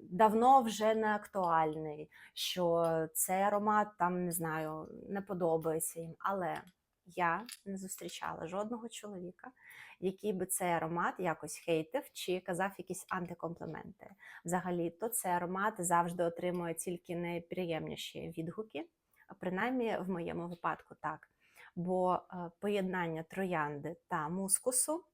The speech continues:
на мій погляд, є одним з найбільш сексуальних у парфумерії. Хоча, е, я не люблю аромати саме з такою, знаєте, е, природньою, скажімо так, сексуальністю. Мені все ж таки подобаються такі, знаєте, напівтони.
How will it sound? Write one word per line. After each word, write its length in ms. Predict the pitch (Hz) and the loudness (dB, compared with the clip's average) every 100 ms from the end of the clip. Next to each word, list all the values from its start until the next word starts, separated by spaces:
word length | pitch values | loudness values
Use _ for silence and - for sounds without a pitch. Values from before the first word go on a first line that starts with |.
| - | -6
на 80 | 185 | -2
мій 160 | 180 | -2
погляд, 480 | 160 147 151 190 - | -2 0 0 -2 -6
є 300 | 196 190 190 - | -2 -2 -2 -4
одним 460 | 190 175 196 196 190 | -8 -6 -4 -4 -4
з 80 | 170 | -6
найбільш 640 | 185 170 165 208 302 - - - - | -4 -4 -2 -2 -2 -8 -14 -20 -12
сексуальних 800 | - 208 - 170 180 233 269 - | -6 -6 -4 0 0 0 -6 -10
у 60 | 196 | -8
парфумерії. 760 | 175 170 180 175 160 175 302 - _ - - - | -6 -6 -4 -2 -2 -2 -4 -8 _ -20 -18 -6
Хоча, 520 | 202 - 240 320 - | -6 0 4 4 2
е, 120 | 185 | -2
я 500 | 185 180 220 233 240 - | -2 4 6 6 2 0
не 240 | 196 214 | 0 0
люблю 280 | 202 180 196 | 0 -2 0
аромати 540 | 185 185 190 185 - | 0 0 0 -2 -2
саме 500 | 165 - 175 165 160 - | -6 -2 -2 -2 -6 -10
з 160 | - | -12
такою, 380 | - 175 175 170 | -12 -8 -6 -4
знаєте, 540 | 175 185 190 - 160 - _ _ _ | -4 -6 -8 -8 -8 -8 _ _ _
е, 140 | - 170 _ - | -14 -14 _ -2
природньою, 800 | 254 269 233 190 170 185 185 190 | 4 6 8 6 6 2 2 0
скажімо 520 | - 226 208 214 208 | 2 4 4 2 -2
так, 240 | 208 202 | -2 -2
сексуальністю. 880 | - 233 - 226 220 220 220 226 202 | 0 -4 -4 2 4 4 0 -6 -6
Мені 200 | 196 208 | -4 -2
все 160 | 208 190 | -4 -8
ж 100 | - | -12
таки 160 | - | -12
подобаються 640 | 170 180 180 180 185 - - | -8 -6 -4 -4 -6 -6 -12
такі, 280 | _ - 175 | _ -10 -6
знаєте, 360 | 170 175 175 | -4 -6 -6
напівтони. 640 | 170 170 180 - 180 170 | -8 -6 -8 -8 -10 -10